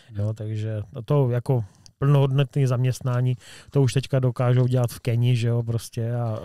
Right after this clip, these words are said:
Speaker 1: na Srí Lance.
Speaker 2: I, jo, oni jsou, člověče, oni jsou dobří.
Speaker 1: Oni jsou perfektní, jako my jsme byli, eh,
Speaker 2: Tam
Speaker 1: jsem, jsem byl u Bazila Šilce, což je Ir, eh,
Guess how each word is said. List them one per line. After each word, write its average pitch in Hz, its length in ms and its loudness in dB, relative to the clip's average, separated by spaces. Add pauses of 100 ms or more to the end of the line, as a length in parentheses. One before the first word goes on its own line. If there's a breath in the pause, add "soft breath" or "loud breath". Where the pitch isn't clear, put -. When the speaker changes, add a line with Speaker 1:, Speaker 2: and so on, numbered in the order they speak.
Speaker 1:
na 117 100 -2
Srí 127 280 -2
Lance. 120 320 0
Speaker 2:
I, 123 120 2
jo, 160 320 2
oni 185 200 -2
jsou, 185 180 -4
člověče, 185 360 -4
oni 180 140 -2
jsou 185 180 -6
dobří. 110 540 -10 (180)
Speaker 1:
Oni 117 120 -14
jsou 113 160 -4
perfektní, 117 540 -4
jako 110 200 -6
my 110 80 -4
jsme 123 160 -2
byli, 123 260 0 (460 loud breath)
eh, - 20 -20
Speaker 2:
Tam 104 320 -10
Speaker 1:
jsem, 120 300 -4 (100)
jsem 123 160 -4
byl 127 120 0
u 135 60 -2
Bazila 120 360 0
Šilce, 131 600 0
což - 280 -10
je 101 180 -8 (140)
Ir, 131 260 2
eh, 127 60 -2